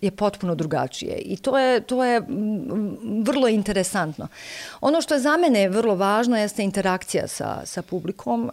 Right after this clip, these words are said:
i, um, razgovori nakon filma, mislim da je to nešto, ovaj, najdragocijenije i da je to je ne-, najljepše iskustvo i zbog toga ja jako volim festivale, to se obično na festivalima uvijek dešava.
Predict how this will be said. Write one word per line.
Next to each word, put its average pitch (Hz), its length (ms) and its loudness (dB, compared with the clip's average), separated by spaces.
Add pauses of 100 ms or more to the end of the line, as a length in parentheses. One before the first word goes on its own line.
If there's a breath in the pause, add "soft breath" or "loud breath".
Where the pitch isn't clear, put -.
(100)
i, 190 580 0
um, 170 680 0
razgovori 202 600 2
nakon 190 360 0
filma, 220 300 0
mislim 175 280 -4
da 170 60 0
je 170 60 0
to 180 180 -4
nešto, 165 460 -2 (520 loud breath)
ovaj, 160 680 0 (460)
najdragocijenije 156 1040 -2
i 151 100 -6
da 160 80 -2
je 156 60 -2
to 175 200 -4
je 160 200 -2
ne-, 170 160 -2 (140)
najljepše 196 760 2
iskustvo 175 500 -2
i 180 40 2
zbog 202 220 2
toga 175 220 -2
ja 175 180 2
jako 170 300 0
volim 147 280 -4
festivale, 160 580 -2
to - 140 -10
se 147 160 -6
obično 151 300 -10
na 151 60 -8
festivalima 156 720 -4
uvijek 143 300 -6
dešava. - 540 -6